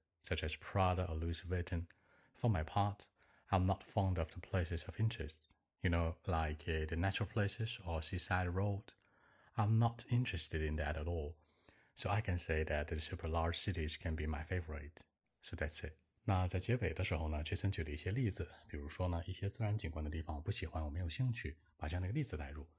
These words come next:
比如说一些 natural places，又或者说 seaside road，这种沿海公路什么的我也不喜欢。我更喜欢的可能是其他，比如说大都-，大都市当中的繁华呀，或者说超级购物中心，对吧？可能我更感兴趣。这样把一些例子带入，让考官有更多的一个畅想，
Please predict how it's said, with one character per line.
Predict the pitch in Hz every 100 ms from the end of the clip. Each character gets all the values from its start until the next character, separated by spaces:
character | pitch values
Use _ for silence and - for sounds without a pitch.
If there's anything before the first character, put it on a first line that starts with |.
| _ _ _
比 |
如 | 80
说 | 78 80
一 |
些 | 78 85
natural | 85 82 - -
places， | 85 78 78 - - -
又 | 85
或 | 85
者 | 76
说 | 80
seaside | 78 90 82 82 80
road， | 80 82 85 80 -
这 | -
种 | 82
沿 | 78 82
海 | 82
公 | 98 101
路 | 92
什 | 78
么 |
的 | 78
我 | 80
也 |
不 | 78
喜 | -
欢。 | 80 87 92 _ - - -
我 | 87
更 | 147
喜 | 147 78
欢 | 80
的 | 90
可 | 82
能 | 76
是 | 90
其 | -
他， | 85 110 110 - - - -
比 | 78
如 |
说 | 80
大 | 90
都-， | 90 95 -
大 | 107
都 | 107
市 | 117 123
当 | 78 80
中 | 85
的 |
繁 | 85 78
华 | 82 73
呀， | 71 73 - _ _ _ _ -
或 | - 98
者 |
说 | - 98
超 | -
级 | 90
购 | 90
物 | 85
中 | 85 98
心， | - 101 104
对 | 85
吧？ | 78
可 | -
能 | 80
我 |
更 | 78
感 | 80 71
兴 | 87
趣。 | 82 80 - - -
这 | 160
样 | 123
把 | 73
一 |
些 | 85
例 | 104
子 | 135 80
带 | 71
入， | 76
让 | 78 85
考 | 87
官 | -
有 | 78
更 | 85 90
多 | 92
的 |
一 | 87
个 | 98
畅 | 113
想， | 98 80